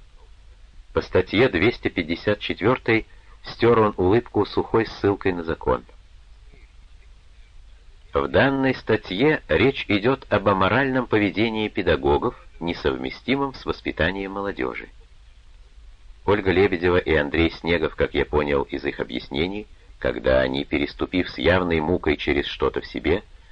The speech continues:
стали объяснять, излагать события,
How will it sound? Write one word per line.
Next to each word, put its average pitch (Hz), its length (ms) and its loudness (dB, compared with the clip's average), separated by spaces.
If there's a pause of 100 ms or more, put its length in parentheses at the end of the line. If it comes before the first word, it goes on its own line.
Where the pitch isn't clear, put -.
(120)
стали 101 340 4
объяснять, 90 840 0 (260)
излагать 78 520 2
события, 90 640 -2